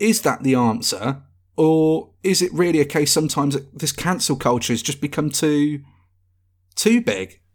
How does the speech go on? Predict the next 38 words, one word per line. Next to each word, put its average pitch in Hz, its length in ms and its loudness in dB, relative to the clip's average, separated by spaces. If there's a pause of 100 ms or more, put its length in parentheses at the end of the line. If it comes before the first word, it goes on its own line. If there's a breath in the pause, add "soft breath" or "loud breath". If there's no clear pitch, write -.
(420)
That 147 400 0 (320)
it's 143 160 2
almost 180 340 4
like 165 160 2
you, 165 120 -6
you've 160 160 -4
got 180 160 2
that 165 120 0
other 170 160 4
problem 160 360 0
again 127 280 2
where 123 360 2 (360 soft breath)
someone 160 340 2
says 151 260 2
to 160 120 0
you, 143 240 4
"I'm 147 220 4
offended." 139 580 0 (380)
Okay. 139 460 -4 (1000)
You 151 140 0
have 151 100 0
the 131 80 2
right 156 220 2
to 147 100 -2
be 135 120 0
offended, 139 460 0
but 123 120 0
I 143 60 -2
have 143 180 0
the 139 80 0
right 147 240 -2
to - 80 -8
say 139 220 -2
what 131 180 -2
I - 20 -4
want 143 240 -6
to 120 80 -10
say. 107 420 -4